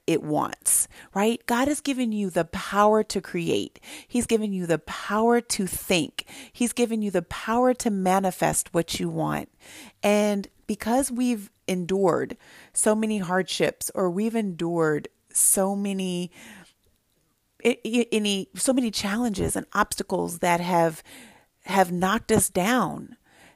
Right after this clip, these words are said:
many times there are many of us who are afraid to get back up because we just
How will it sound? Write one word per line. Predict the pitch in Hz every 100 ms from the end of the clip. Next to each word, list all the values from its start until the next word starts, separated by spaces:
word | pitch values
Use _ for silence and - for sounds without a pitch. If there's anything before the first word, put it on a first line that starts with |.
| -
many | 208 294 349
times | - 254 330 254 208 - - _ _ _ -
there | 175 311
are |
many | 294 254 349 370
of | -
us | -
who | 226
are | 226
afraid | - 240 269
to | 240
get | 180 233
back | - 196 -
up | 311 - - _
because | 226 - 226
we | 190 233
just | 175 - 247 262